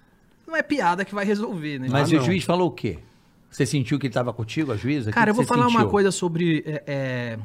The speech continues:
Speaker 1: os juízes. A grande parte das vezes que eu fui pra tribunal, uma grande maioria das vezes, o juiz olha e fala, "É uma piada."
Speaker 2: É isso aí.
Speaker 1: É a liberdade de expressão.
Speaker 2: É isso aí.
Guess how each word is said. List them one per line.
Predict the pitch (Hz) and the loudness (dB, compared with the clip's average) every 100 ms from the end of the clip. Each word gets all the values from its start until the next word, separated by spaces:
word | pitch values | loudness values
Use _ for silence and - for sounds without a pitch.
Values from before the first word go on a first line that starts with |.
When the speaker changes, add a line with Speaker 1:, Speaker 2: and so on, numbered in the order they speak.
| 110 _ _ - - | -14 _ _ -20 -10
Speaker 1:
os | 147 147 | -4 -2
juízes. | 151 143 127 120 113 - | 0 0 0 -2 -8 -8
A | 143 | -8
grande | 143 147 202 233 202 214 | -4 0 0 0 -2 -6
parte | 175 156 156 156 | -6 -4 -6 -6
das | 147 151 127 | -6 -6 -6
vezes | 131 135 131 127 - - - | -6 -6 -8 -12 -14 -18 -16
que | 131 | -14
eu | |
fui | 123 127 | -12 -12
pra | 127 | -12
tribunal, | - 139 127 120 120 131 - _ _ _ _ _ _ - | -10 -8 -6 -6 -6 -8 -12 _ _ _ _ _ _ -12
uma | 160 156 | -10 -6
grande | 147 190 240 233 | -2 2 2 0
maioria | 220 196 180 170 | 0 0 2 2
das | 160 139 | 0 -2
vezes, | 127 131 135 147 147 - | 0 -2 -2 -4 -8 -6
o | 151 | -2
juiz | 156 170 160 165 156 - | 0 2 0 0 -4 -6
olha | 147 151 156 | -2 0 -2
e | |
fala, | 156 139 123 113 - - | -4 -2 -2 -4 -10 -6
"É | |
uma | 208 226 | -6 -6
piada." | 233 233 165 165 127 _ _ - - _ _ - | -6 -4 -2 -4 -10 _ _ -20 -20 _ _ -8
Speaker 2:
É | 113 | -6
isso | 110 131 | -4 -4
aí. | 117 107 - - _ _ _ _ _ | -4 -4 -10 -20 _ _ _ _ _
Speaker 1:
É | 226 | -2
a | 240 | 0
liberdade | 240 254 202 202 | 2 2 2 0
de | 196 | -2
expressão. | - 247 - 202 | -4 -4 -4 -4
Speaker 2:
É | 151 | 0
isso | 143 147 - | 0 -2 -2
aí. | 139 113 113 | -2 -2 -4